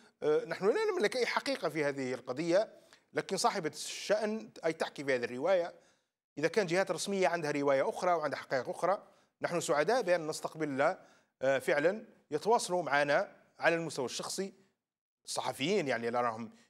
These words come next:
ناشطين هنا في قناة المغاربية ويهتموا بهذه الملفات، آه، أو على اللي يتر-، يلاصل-، يراسلونا على الإيميل لل-، للمغاربية و-، ويبعثوا أي توضيح يعني. آه، نحن لا نؤكد ولا ننفي،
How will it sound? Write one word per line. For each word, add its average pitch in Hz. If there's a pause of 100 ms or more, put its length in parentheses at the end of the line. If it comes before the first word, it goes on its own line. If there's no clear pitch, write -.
(120)
ناشطين 123
هنا 123
في 123
قناة 127
المغاربية 117
ويهتموا 113
بهذه 127
الملفات، 110 (500)
آه، 160
أو 185
على 190
اللي 202
يتر-، 220
يلاصل-، 165
يراسلونا 147
على 170 (340)
الإيميل 143
لل-، 120
للمغاربية 117
و-، 220
ويبعثوا 214
أي 254
توضيح 208
يعني. 104 (440)
آه، 120
نحن 147
لا 180
نؤكد 180
ولا 180
ننفي، 175